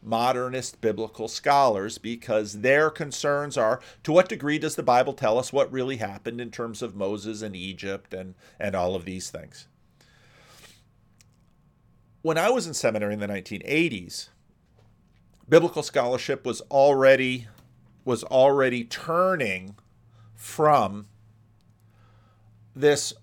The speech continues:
preoccupation with modernist concerns. And scholars such as Robert Alter, a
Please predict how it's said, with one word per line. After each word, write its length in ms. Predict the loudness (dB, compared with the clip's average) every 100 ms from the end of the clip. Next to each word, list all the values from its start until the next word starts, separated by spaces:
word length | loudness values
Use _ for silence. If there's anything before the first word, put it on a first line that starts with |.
| _ _ _ _ _ _
preoccupation 1400 | -2 2 6 4 2 -8 -8 -2 -2 -2 -2 -2 -2 -6 -16 _ _
with 380 | -4 -2 -2 -4
modernist 640 | 0 2 2 0 -4 -8
concerns. 760 | -10 -10 -4 -4 -4 -8 -20 -20 _ _ _ -4
And 500 | 0 0 0 -4 -12
scholars 960 | -14 0 4 6 4 2 0 -4 -10 -16 _ _ _
such 420 | -6 0 0 0
as 440 | -4 -2 0 -2 -2
Robert 300 | -2 0 4
Alter, 600 | 6 6 2 -2 -2 -4 _ _ _ -8
a 560 | 0 0 0 -2 -6